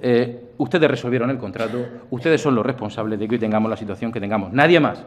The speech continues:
ustedes solitos se las han guisado y comido en este asunto. Y en el ave, termino, presidente, eh, vamos a ver, en el, en el am-, en la llegada del ave a la región de Murcia, eh, insisto, el ave,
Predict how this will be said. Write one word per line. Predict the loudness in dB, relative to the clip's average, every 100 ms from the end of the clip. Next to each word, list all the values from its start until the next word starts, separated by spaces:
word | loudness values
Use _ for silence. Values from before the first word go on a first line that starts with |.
| -8
ustedes | -6 0 2 2
solitos | 2 0 0 -6 -8
se | -4
las | -2 0
han | -2 -2
guisado | -6 -2 2 2 0
y | -2
comido | 0 0 0 -2
en | -4
este | -6 -8
asunto. | -14 -14 -16 -18 _ -6
Y | 2
en | 8
el |
ave, | 8 8
termino, | 0 0 0
presidente, | -2 -4 -6 -6 -8 -12 -20 -20 -20 0
eh, | 6 8 8 6 -6 -16 -20 -20 -20 -20 -20 -20 -20 -8
vamos | -2 -2
a | -2
ver, | -10 -4
en | -2
el, | -2 0
en | 4
el | 6
am-, | 6 4
en |
la | 2
llegada | 6 8 10
del | 10
ave | 8
a |
la | 6
región | 0 -8
de | -10
Murcia, | -12 -18 -20 _ -10 0
eh, | 2 4 2 0 -2
insisto, | -2 -2 -6 -10 -20 -20 _ _ _
el | 4 8
ave, | 10 10 4